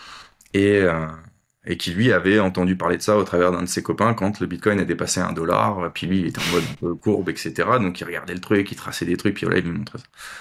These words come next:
Sur le coup, j'y ai prêté une attention, somme toute, euh, rapide, euh, gardé un coin de la tête, c'était au,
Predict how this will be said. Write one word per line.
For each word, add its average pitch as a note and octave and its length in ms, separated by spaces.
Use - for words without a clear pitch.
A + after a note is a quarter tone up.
Sur G2+ 160
le G#2 100
coup, B2+ 160
j'y F#2+ 240
ai F2+ 60
prêté F2+ 320
une F#2 100
attention, E2 420
somme E2 280
toute, F#2 260
euh, E2+ 60
rapide, F2+ 340
euh, F#2+ 760
gardé F#2+ 300
un F#2+ 100
coin F#2 160
de F#2 80
la E2+ 140
tête, G#2+ 240
c'était F#2+ 180
au, F#2 180